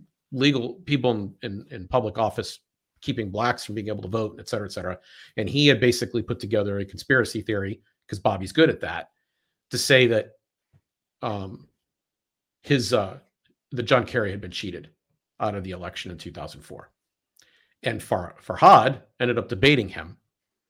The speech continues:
but Farhad went on a show on public radio or wherever it was, I think it was public radio, and it had a time limit, 'cause that's how things worked before we had podcasts. Joe's most important part of his offer,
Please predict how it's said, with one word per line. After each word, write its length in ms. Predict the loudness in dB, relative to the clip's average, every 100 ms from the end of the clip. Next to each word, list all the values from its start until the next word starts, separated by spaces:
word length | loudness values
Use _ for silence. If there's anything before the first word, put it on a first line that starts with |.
| _
but 100 | -10
Farhad 320 | -4 4 4 4
went 160 | 2
on 100 | 0
a 40 | 0
show 440 | 0 0 0 -10 -10
on 140 | -8
public 300 | -2 -2 2
radio 340 | 2 2 0 0
or 140 | -2
wherever 280 | 2 2 2
it 60 | -2
was, 180 | -4
I 40 | -4
think 80 | -10
it 40 |
was 80 | -8
public 300 | -8 -8 -8
radio, 400 | -8 -8 -10 -16 _ _ _ _ _ _ _ -4
and 80 | 2
it 60 | 4
had 120 | 4
a 20 |
time 220 | 2 0
limit, 240 | -2 -12 _ _ _
'cause 200 | 0 2
that's 180 | 4 2
how 100 | 2
things 240 | 0 -2 0
worked 220 | -2 -2
before 220 | -8 -8
we 100 | -8
had 80 | -10
podcasts. 540 | -12 -12 -14 -14 -16 _ _ _ _ _ _ _ _ _ _
Joe's 420 | 2 4 4 0
most 260 | 2 2 2
important 380 | 2 2 2 4
part 180 | 4 4
of 40 |
his 140 | 4
offer, 420 | 4 4 0 -14